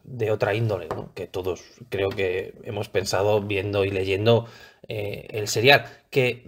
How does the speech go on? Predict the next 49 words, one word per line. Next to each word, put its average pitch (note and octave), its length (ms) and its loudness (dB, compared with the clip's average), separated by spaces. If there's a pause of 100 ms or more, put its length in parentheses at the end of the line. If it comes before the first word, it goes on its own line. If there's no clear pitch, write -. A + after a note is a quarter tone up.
yo C#3+ 340 6
aquí D#3 300 0
también C#3 320 2
quiero C#3+ 400 4
apuntar B2 420 0
una A#2 180 -2
cosa. - 340 -4 (440)
Eh, G#2+ 480 0 (260)
quien B2+ 300 4
ha-, B2+ 180 2
haya C#3+ 240 8
leído C3 440 6
el A#2 80 0
serial, B2 420 2
que G#2+ 80 0
además G#2+ 340 -4
está G#2 260 -6
en G2 60 -6
abierto, C#3 600 -2 (300)
o - 40 -20
sea, F2 140 -4
es F2+ 100 -6
decir, F#2 260 -6
que E2+ 140 -4
The E2+ 100 -4
Objective F#2+ 600 -4
no G2+ 380 -2 (100)
parece G2 380 0
estar F#2+ 200 0
buscando G2 420 0
ningún F#2+ 220 -4
tipo A2 160 -6
de F#2 80 -2
suscripción G#2 640 2
ni F2+ 100 -4
nada F#2 220 -4
de A#2 80 2
esto, - 160 -4
sino E2+ 220 -8
que E2 80 -12
lo E2+ 40 -10
está - 140 -8
publicando F2 480 -6
en D#2+ 80 -8
abierto, C3+ 460 6
lo F2 280 -2
cual F#2 200 0
le F#2+ 100 2
honra. A2+ 400 4